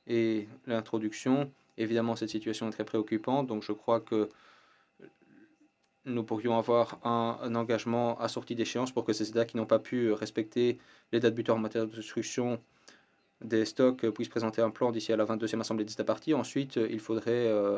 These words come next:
ajouter un point sur la sécurisation de ces stocks dans les deux États parties où ils n'ont pas encore été détruits.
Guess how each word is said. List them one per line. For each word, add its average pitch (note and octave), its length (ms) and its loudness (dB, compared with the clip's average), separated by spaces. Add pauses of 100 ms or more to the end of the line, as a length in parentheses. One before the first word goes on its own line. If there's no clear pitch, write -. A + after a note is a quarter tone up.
ajouter A2+ 440 2
un A2 100 2
point C3 260 2
sur - 160 -2
la G#2 60 2
sécurisation B2+ 720 0
de G#2+ 180 0
ces G#2 140 -4
stocks C3 420 2
dans G#2 160 -2
les G#2 60 -4
deux G#2+ 180 -4
États G#2 140 -4
parties C3 460 -2 (520)
où B2+ 240 4
ils A#2+ 60 0
n'ont A2 100 -2
pas B2 100 0
encore A#2+ 220 -2
été A2 200 0
détruits. G#2+ 420 0